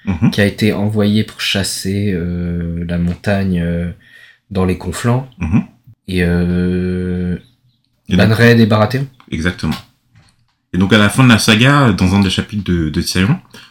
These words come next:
Speaker 1: on a appris par Tywin Lannister que, euh, malgré la mort de Ned, euh, Beric Dondarrion con-, continuait d'harceler le,
Speaker 2: Ouais.
Speaker 1: le clan Lannister.
Speaker 2: Il passait en mode guérilla.
Speaker 1: Ouais. En revanche, euh,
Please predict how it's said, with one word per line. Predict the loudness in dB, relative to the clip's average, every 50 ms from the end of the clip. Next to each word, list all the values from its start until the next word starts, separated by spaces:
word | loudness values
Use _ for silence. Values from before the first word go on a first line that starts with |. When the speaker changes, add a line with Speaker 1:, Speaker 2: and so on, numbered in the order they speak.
| _ -4
Speaker 1:
on | 0 2
a | 2 2
appris | 2 0 -2
par | -2 -2 -4 -2
Tywin | 0 2 2 4 4
Lannister | 2 2 2 0 -2 0 0 0 0 0
que, | -2 0 2
euh, | 2 2 2 -2 -4 -4 -2
malgré | 2 2 2 2 2 2 2
la | 2 2
mort | 2 2 2
de | 2 2
Ned, | 4 4 4 4 2 0 -4 -6 _ _ _ _ _ _ _ -12
euh, | -6 -6 -4
Beric | -2 -2 0 0 0 2
Dondarrion | 2 2 2 2 2 2 2
con-, | 0 -2 -8 -10 -10 -10 -8
continuait | -6 -4 -2 0 4 4 4
d'harceler | 2 2 -4 -4 -4 -2 0 0
le, | 0 -2 -2 -6 -8 -10 -12 -16 -20 -20 -12 -10
Speaker 2:
Ouais. | -8 -4 0
Speaker 1:
le | -2 0
clan | 2 4 4
Lannister. | 4 6 4 2 0 -2 -2 -2
Speaker 2:
Il | -2
passait | 0 0 0 2 2
en | 2
mode | 0 0 0 0
guérilla. | 0 0 2 2 0 0 0 0 -2 -4 -6 -14 -20 -10 -2 2
Speaker 1:
Ouais. | 2 2 2 0 -4 -20 -20 -20 _ _ _ _ _ _ _ _ _ _ _ _ _ _ _ _ _ _ _ _ _ _ _ _ _ _ _ _ _ _ _ _ _ _ _ -6 -2
En | 2
revanche, | 2 6 6 6 6 4 2 -2 -2 0
euh, | 0 2 2 2 2 2 2 2 0